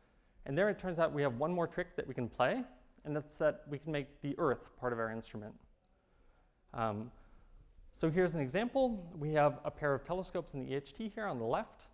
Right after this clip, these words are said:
and they have a baseline joining them. So on the right, what we have is we're just mapping that particular baseline, uh, to, to where it lives in the frequency domain. Okay, so that's measuring a single frequency for us.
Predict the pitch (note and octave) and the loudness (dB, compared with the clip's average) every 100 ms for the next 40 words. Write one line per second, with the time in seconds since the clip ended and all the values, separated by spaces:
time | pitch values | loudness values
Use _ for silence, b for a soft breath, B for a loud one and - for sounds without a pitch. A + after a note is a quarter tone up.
0 | - C3+ B2 B2+ C3 A#2 C#3+ C#3 A#2 A2+ | -10 -4 0 0 0 2 2 0 -2 -4
1 | G#2+ A2+ A2 G#2 A2+ B2+ - _ _ b | -2 -2 -2 -6 -8 -8 -14 _ _ b
2 | b b b b b _ D3+ C#3+ - D3 | b b b b b _ -6 -6 -2 0
3 | C#3 C3+ G3+ A#3 - D3+ D#3+ D#3+ E3+ D#3+ | 2 2 2 0 -4 -2 0 2 4 4
4 | D3+ - C3+ C3 C#3+ - C#3+ D#3 E3 D#3 | 2 -4 -4 -2 -2 -4 -2 -2 -2 -2
5 | C#3 - C#3 - E3 - C3+ A#2 E3 E3 | -2 -2 -4 -6 -8 -4 -4 -2 -4 -2
6 | C3 B2 C3+ C3 B B B - B2 B2 | -2 -2 -2 -8 B B B 2 2 2
7 | - C3 - - B2+ D3 C3 B2+ C#3 A#2 | -2 -4 -4 -6 0 0 0 2 0 0
8 | A#2+ A#2 A#2 A2+ - D#3 A#2+ - G#2+ G2+ | -4 0 2 2 0 -2 -4 -6 -8 -8
9 | G2+ - - _ _ - - B2 - C3+ | -10 -14 -18 _ _ -14 -6 -6 -2 -2
10 | C3+ D3 D3 D3+ C3 B2 - - D#3+ D3+ | 0 2 2 2 0 -2 -4 -2 0 2
11 | C#3+ - C#3 B2+ A#2 - A#2 - A2 A2 | 2 0 -4 -4 -8 -6 -6 -2 -2 -2
12 | - - | -8 -14